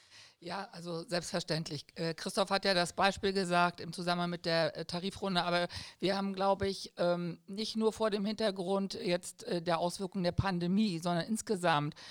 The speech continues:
äh, eine Reihe von Herausforderungen, äh, zu bewerkstelligen in dieser Gesellschaft, wo wir Investitionen brauchen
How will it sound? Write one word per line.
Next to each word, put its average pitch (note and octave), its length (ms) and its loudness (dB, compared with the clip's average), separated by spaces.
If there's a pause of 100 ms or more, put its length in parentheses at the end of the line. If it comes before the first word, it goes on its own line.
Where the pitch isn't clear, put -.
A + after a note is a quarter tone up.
(360)
äh, F3 100 4
eine F3 240 2
Reihe G#3+ 280 4
von A3 220 -4
Herausforderungen, F3+ 1120 2
äh, E3 280 2 (100)
zu F3+ 400 -4
bewerkstelligen F3 680 0
in G3 100 -2
dieser E3+ 240 2
Gesellschaft, F3+ 800 4 (300)
wo G3 240 0
wir G3 300 2
Investitionen G3 800 4
brauchen B3 640 4